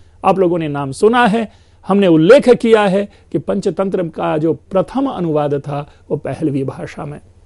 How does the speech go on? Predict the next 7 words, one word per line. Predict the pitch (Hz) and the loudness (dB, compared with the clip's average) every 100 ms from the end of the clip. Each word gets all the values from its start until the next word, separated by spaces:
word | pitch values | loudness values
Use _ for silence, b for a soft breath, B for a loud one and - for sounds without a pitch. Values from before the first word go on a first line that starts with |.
| - | -10
किया | - 135 | -6 -6
गया | 139 131 131 | -6 -8 -10
था। | 131 151 - - - - _ - _ - _ - | -12 -14 -16 -20 -20 -20 _ -20 _ -20 _ 0
कलिलग | 165 170 175 165 | 6 8 8 8
डिमनक, | 151 147 156 123 _ | 6 4 2 -2 _
कलिलग | 175 170 185 180 | 2 6 6 4
डिमनक | 147 147 151 160 | 2 2 2 0